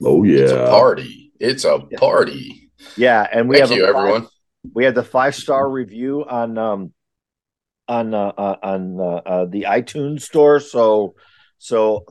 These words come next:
Speaker 3: thank you so much. Um, uh, I guess Thursdays, Mondays, Monday's download was the biggest download in the history of the show. So thank you so much, guys. It's, it's really cool that everybody's d-,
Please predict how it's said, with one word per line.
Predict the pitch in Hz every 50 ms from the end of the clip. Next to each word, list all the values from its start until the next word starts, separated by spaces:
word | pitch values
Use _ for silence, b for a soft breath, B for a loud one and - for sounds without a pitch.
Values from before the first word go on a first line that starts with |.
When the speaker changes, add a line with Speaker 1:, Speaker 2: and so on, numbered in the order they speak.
| _
Speaker 3:
thank | - 143 156 156 -
you | 156 135 123
so | - - 175 165 175 165
much. | 139 123 113 117 117 - - - - - - -
Um, | 110 110 107 107 107 107 107 107 104 104 101 - _
uh, | 110 107 110 - -
I | 110 110
guess | 98 123 139 135 - _ _ _
Thursdays, | 143 135 147 156 151 139 - 120 113 107 104 104 104 104 98 - - - - - _ _ _ _ _ _ _ _ _ _ _ _ _ _ _ _ _ _ _ _ _ _ _
Mondays, | 120 120 143 156 151 127 117 92 82 80 - 107
Monday's | 107 104 120 139 156 156 160 151 147 127 104
download | 127 127 123 123 120 117 107 107 101 95
was | 101 101 90
the | 90 95
biggest | 82 73 - 110 107 101 113 110 104 - - - - - _ _ _
download | 104 95 98 95 98 95 95 92 90 -
in | - 98 90 85 85 85
the | 82 82
history | 87 101 92 - - 104 92 90
of | 87
the | 87
show. | 85 - - 90 82 80
So | 78 - - 78 76
thank | - - 156 220 220 -
you | 143
so | - - 123 104
much, | 95 117 123 - - -
guys. | 76 71 73 78 -
It's, | 98 90 - - - b b b b b b b -
it's | 127 127 -
really | 113 113 113 110 101
cool | - - - 117 110 104
that | 101 104
everybody's | 104 104 95 107 107 98 85 -
d-, | _ 95 98 87